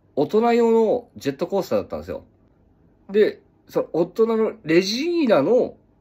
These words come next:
コースに俺のテン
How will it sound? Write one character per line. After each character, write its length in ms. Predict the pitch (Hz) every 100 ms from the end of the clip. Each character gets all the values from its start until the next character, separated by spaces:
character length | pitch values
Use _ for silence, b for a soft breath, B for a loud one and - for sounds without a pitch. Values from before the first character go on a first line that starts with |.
| _ _ _ _ _ _ _ _ _ _ -
コ 220 | 254 269
ー 40 | 247
ス 160 | 180
に 220 | 196 190 -
俺 180 | 156 202
の 80 |
テ 300 | 220 - 214
ン 180 | 254 254